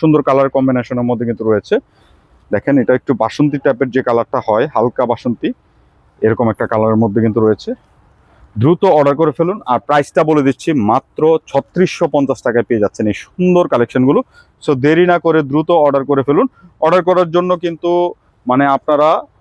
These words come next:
ভিডিও থেকে সাথে সাথে আপনার পছন্দের কালারটি স্ক্রিনশট নিয়ে আমাদের যে স্ক্রিনের দুটি নাম্বার, দুটি নাম্বারে ইমো এবং WhatsApp যে কোনোটা পাঠিয়ে নাম, ফোন নাম্বার, অ্যাড্রেস দিয়ে দিবেন, তাহলে চলবে, আমরাই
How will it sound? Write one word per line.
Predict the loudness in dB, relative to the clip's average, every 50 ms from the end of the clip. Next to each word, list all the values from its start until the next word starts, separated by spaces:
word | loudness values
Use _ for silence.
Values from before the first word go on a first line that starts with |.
| _ _ _ _ -4 -2
ভিডিও | 0 0 0 0
থেকে | 0 -2 -2 -4 -4 -4
সাথে | -4 -4 -4 -2
সাথে | -4 -2 0 0 -2
আপনার | -2 -2 -2 -2
পছন্দের | -4 -2 -2 -2 -2 0 0
কালারটি | 0 -2 0 -2 -4 -4
স্ক্রিনশট | -2 -2 -2 -2 -2 -4 -2 0
নিয়ে | 0 2 2
আমাদের | 2 2 0 0 0
যে | -2 -4
স্ক্রিনের | -2 -2 -2 0 0 0 0
দুটি | -2 -2 0 0 0
নাম্বার, | 0 0 -2 -4 -2 -4
দুটি | -4 -2 0 0
নাম্বারে | 0 0 2 2 2 4
ইমো | 4 2 2 0
এবং | 0 -2 -2 -2
WhatsApp | -2 -2 -2 -4 -4 -2 -2
যে | 0 0
কোনোটা | 0 0 0 -2
পাঠিয়ে | -2 -2 -2 -2 0
নাম, | 0 0 0
ফোন | 0 0 2
নাম্বার, | 2 2 2 0
অ্যাড্রেস | 0 0 -4 -4 -4 -6 -4
দিয়ে | -2 0
দিবেন, | 0 0 0 0
তাহলে | 0 0 0 0 0 0
চলবে, | 0 2 0 0 -2 _ -14 -20 -20 -20 _ -20 -12 -4 -2 0
আমরাই | 2 2 2 2